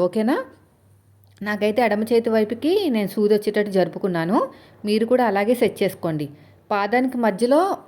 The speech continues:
మీరు స్క్రూ డ్రైవర్ పెట్టేస్తే సరిపోతుంది. అంతే,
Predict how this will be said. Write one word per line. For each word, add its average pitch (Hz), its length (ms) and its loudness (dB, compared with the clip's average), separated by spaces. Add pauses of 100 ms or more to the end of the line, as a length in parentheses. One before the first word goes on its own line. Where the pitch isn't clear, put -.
(320)
మీరు 196 220 0 (580)
స్క్రూ 233 280 -2
డ్రైవర్ 247 280 4
పెట్టేస్తే 220 400 0
సరిపోతుంది. 170 500 0 (1400)
అంతే, 175 220 -4